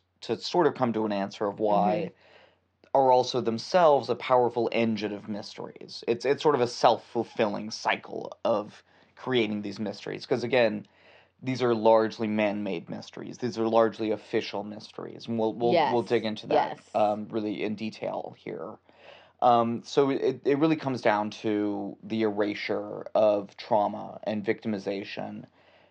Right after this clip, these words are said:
Speaker 1: that this particular set of victims, missing and murdered Indigenous women and girls, um, you know, there, there are a lot of, of sources and,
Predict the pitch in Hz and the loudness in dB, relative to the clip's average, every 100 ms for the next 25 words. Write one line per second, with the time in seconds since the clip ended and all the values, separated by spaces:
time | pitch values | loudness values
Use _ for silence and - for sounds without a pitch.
0 | _ 117 117 113 127 120 - - - - | _ 2 2 2 2 2 0 -10 -8 -6
1 | 101 120 110 104 101 - 98 107 98 107 | -2 0 0 0 -2 0 0 -2 -6 -8
2 | - 104 104 104 110 98 - 107 104 107 | -8 -8 -10 -10 -8 -8 -8 -8 -6 -6
3 | 104 104 104 101 98 107 104 - 110 104 | -6 -8 -10 -10 -10 -12 -12 -8 -8 -6
4 | 104 98 104 107 107 110 - _ - - | -8 -8 -6 -4 -6 -10 -14 _ -20 -20
5 | _ _ - 117 107 104 107 - _ _ | _ _ 2 4 4 2 -6 -12 _ _
6 | _ _ - 120 113 117 104 120 113 113 | _ _ -6 -2 0 0 2 2 4 6
7 | 113 107 101 - - 107 98 - _ - | 6 4 0 -4 2 2 2 -6 _ -6
8 | - 117 98 101 104 101 101 101 | 0 0 0 -6 -6 -8 -8 -8